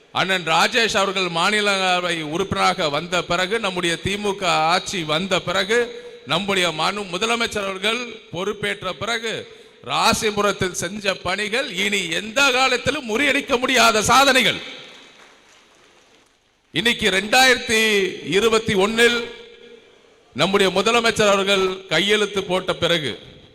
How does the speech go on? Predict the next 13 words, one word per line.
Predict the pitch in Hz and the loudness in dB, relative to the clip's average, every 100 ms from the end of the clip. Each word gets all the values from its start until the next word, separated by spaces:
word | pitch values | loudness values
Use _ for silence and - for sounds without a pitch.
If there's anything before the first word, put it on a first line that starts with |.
| _ _ _ _ _ | _ _ _ _ _
நான் | 98 156 233 240 208 | -2 4 6 4 0
சட்டமன்ற | 170 196 220 240 247 226 | -2 0 2 0 2 2
உறுப்பினராக, | 214 202 202 202 220 | 2 2 2 2 4
அமைச்சராக | 196 202 202 208 202 214 208 | 2 2 -2 0 2 2 -2
பொறுப்பேற்ற | 190 196 196 - 175 | -2 0 0 0 -2
பிறகு, | 170 180 156 92 - - - - _ _ _ - | 0 0 0 -6 -10 -20 -20 -20 _ _ _ -10
இந்த | 131 226 220 | -6 0 4
ராசிபுர | 185 262 262 233 226 214 | 6 4 4 0 2 2
தொகுதியில் | 214 208 202 226 254 196 | 2 2 2 2 2 2
மக்கள் | 175 190 254 240 165 | -2 -2 -2 0 -2
என்னென்ன | 180 240 262 277 262 | -4 0 0 2 0
கோரிக்கை | 254 233 233 226 | 2 2 2 0
வைத்தார்களோ | 196 190 196 175 165 135 | 0 0 0 0 0 0